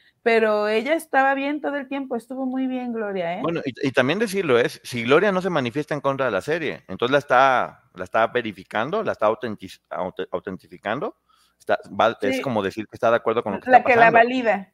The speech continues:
Speaker 1: que la
Speaker 2: Eh,
Speaker 1: valida.
Speaker 2: la que
Speaker 1: Y
Speaker 2: la
Speaker 1: de
Speaker 2: valida, exactamente, porque esta serie está validada porque Gloria está hablando ahí.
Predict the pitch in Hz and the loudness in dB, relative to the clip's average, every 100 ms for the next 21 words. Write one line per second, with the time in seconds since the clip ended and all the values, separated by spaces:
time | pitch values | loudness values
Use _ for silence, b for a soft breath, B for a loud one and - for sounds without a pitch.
0 | _ 226 220 214 214 208 214 - 214 107 | _ 0 2 2 0 0 0 0 2 2
1 | 107 123 143 143 135 139 123 175 139 107 | 2 2 0 0 -2 -2 -2 -2 -2 0
2 | 104 143 131 131 135 131 123 107 127 180 | 0 0 0 0 2 2 2 2 2 0
3 | 123 101 101 113 113 120 110 107 98 110 | -6 -4 -2 0 0 0 0 0 0 0
4 | 135 | -4